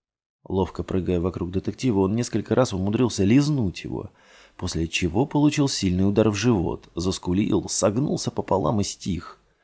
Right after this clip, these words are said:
Чьи души находились в телах остальных монстров, Мифер не знал, но разделался с ними так же, как и с первыми двумя.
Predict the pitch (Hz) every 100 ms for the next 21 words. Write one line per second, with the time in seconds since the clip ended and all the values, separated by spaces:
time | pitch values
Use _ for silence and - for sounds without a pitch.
0 | _ _ _ _ _ _ _ _ - -
1 | 85 92 127 180 180 180 - 170 160 151
2 | 147 - 110 107 101 104 - 95 92 143
3 | 139 151 160 156 156 151 101 95 110 113
4 | 127 113 98 76 64 67 - - - -
5 | - _ - 220 190 104 127 131 98 -
6 | 92 107 110 104 107 92 92 87 92 -
7 | 90 82 90 101 95 69 50